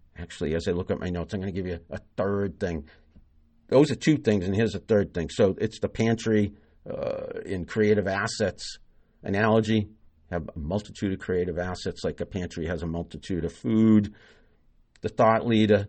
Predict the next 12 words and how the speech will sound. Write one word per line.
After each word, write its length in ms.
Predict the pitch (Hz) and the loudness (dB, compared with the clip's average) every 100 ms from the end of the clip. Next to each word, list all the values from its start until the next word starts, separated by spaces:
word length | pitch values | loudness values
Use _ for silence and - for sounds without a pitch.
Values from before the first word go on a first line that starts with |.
| _ - | _ -2
thing 460 | 113 104 104 101 - | 2 2 0 -4 -8
and, 280 | 85 80 - | -8 -8 -10
and 140 | 92 | -8
telling 260 | 110 107 101 | -2 -2 -2
people 240 | 107 98 | -4 -8
stories. 480 | - 107 98 95 - _ _ _ | -4 0 2 0 -4 _ _ _
And 140 | 104 113 | -2 2
he 120 | 117 | 2
said 220 | 123 135 | 2 2
something 200 | 139 120 | 2 4
about 240 | 113 95 95 | 4 4 2
be 400 | 117 123 123 | 4 4 0